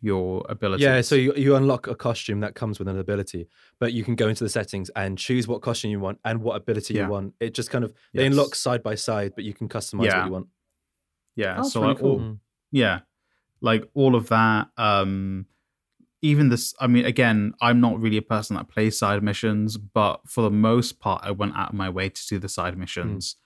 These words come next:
Speaker 3: Mm.
Speaker 1: Uh, all the stuff with, um, was it Taskmaster who turns
Speaker 2: Yeah.
Speaker 1: up and just randomly is like, "Let's fight." Like, "Okay, <laughs> dude, let's go."
Speaker 2: I'm gonna have to go away and relearn what your tactics are. And then you gotta do a bunch
Speaker 1: Yeah.
Speaker 2: more of these things. You're like, "Just,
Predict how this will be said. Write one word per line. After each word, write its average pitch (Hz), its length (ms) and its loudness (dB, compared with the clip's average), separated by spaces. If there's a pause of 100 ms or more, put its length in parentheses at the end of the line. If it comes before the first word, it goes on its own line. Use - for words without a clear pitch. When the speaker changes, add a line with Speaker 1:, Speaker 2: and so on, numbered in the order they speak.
(160)
Speaker 3:
Mm. 95 160 -4
Speaker 1:
Uh, 101 240 0
all 127 160 4
the 123 120 0
stuff - 280 -2
with, 107 180 2
um, 95 400 0 (140)
was 120 120 -2
it - 100 -10
Taskmaster 143 840 2 (260)
who 131 100 4
turns 123 220 6
Speaker 2:
Yeah. 143 120 10 (180)
Speaker 1:
up 123 60 -2
and 127 120 4
just - 180 -2
randomly 117 260 6
is 113 60 0
like, 127 180 0
"Let's 147 140 6
fight." 123 380 4 (260)
Like, 113 140 -6 (360)
"Okay, 175 540 8 (100)
<laughs> - 120 -16
dude, 175 340 8 (160)
let's 160 180 2
go." 175 360 10
Speaker 2:
I'm 156 100 6
gonna 143 120 4
have 123 80 0
to - 80 -6
go 139 240 6
away 139 200 8
and 117 140 2
relearn 127 520 8
what 127 100 6
your 120 120 4
tactics - 540 -6
are. 92 320 -4 (160)
And 127 60 -2
then 139 60 4
you 123 60 2
gotta 131 120 4
do 139 140 6
a 98 40 2
bunch 120 180 4
Speaker 1:
Yeah. - 60 -6
Speaker 2:
more 120 80 4
of 110 80 0
these 113 120 -4
things. 117 240 2
You're 117 80 -2
like, 120 120 -6
"Just, - 200 -12